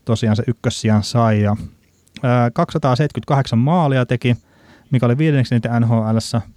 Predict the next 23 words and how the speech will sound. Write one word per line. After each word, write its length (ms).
päästi 320
kaksisataaneljäkymmentäyhdeksän, 1080
mikä 160
oli 120
sitten 340
seitsemänneksitoista 880
eniten 300
N 40
H 60
L:ssä, 300
ja, 140
tota, 580
ylivoima 520
kaksikymmentä 600
piste 220
kahdeksan 400
prosenttista, 480
mikä 160
oli 120
siellä 180
kaksitoista, 680
ja 160
sitten 320